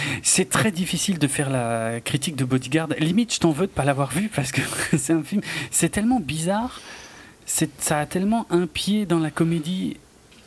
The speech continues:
pure, déjantée, mais genre vraiment gros n'importe quoi, et, et, et un autre pied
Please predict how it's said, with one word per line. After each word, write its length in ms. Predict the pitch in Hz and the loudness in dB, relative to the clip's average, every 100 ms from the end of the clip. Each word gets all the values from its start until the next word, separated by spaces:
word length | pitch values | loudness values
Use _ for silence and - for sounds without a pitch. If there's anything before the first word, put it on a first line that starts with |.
| - | -8
pure, 500 | - 208 208 180 - - - - | 0 2 2 -2 -6 -12 -16 -6
déjantée, 720 | 131 156 160 156 - 165 156 - - - - | 0 2 2 0 -2 -2 -4 -10 -20 -8 2
mais 140 | 135 | 2
genre 200 | 127 131 | 2 -2
vraiment 320 | 113 135 170 156 | 0 0 2 0
gros 300 | 117 147 165 | 0 0 2
n'importe 440 | 151 135 135 147 | 0 -4 -6 -4
quoi, 260 | 147 156 131 | 0 0 0
et, 180 | 143 135 135 | -2 -2 -2
et, 180 | 131 - 135 | -2 -2 0
et 100 | 131 | 2
un 160 | 147 | 2
autre 160 | 185 196 | 0 -4
pied 280 | - 202 202 | -4 -2 -2